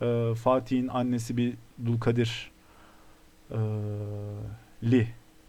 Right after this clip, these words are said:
prensestir, öyle diyelim. Keza Yavuz Sultan'ın da annesi öyle diye bilmekteyim. Yani, e,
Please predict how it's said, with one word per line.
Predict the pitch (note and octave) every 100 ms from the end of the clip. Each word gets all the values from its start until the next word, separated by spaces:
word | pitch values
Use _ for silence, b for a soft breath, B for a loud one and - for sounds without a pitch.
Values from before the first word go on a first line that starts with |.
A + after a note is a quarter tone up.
| -
prensestir, | - A#2+ A2+ A#2 A2 - B2
öyle | A#2+ A2 A2
diyelim. | A2+ A2 A2 B2+ - b b b
Keza | - A#2 A#2 A2+
Yavuz | A#2 A#2+ A#2
Sultan'ın | - A2+ A#2 A2+ A#2 A#2 - -
da | B2 A2+
annesi | A#2 A2 G#2 - A2 G#2 b b b b b -
öyle | A#2+ G#2+ G#2 G2+ - - -
diye | A2+ G#2 - -
bilmekteyim. | A2 G#2+ G2+ - G#2+ C3+ F#3+ - - - - - - - - - - - - - - - - -
Yani, | B2+ A#2+ B2 C3 - -
e, | B2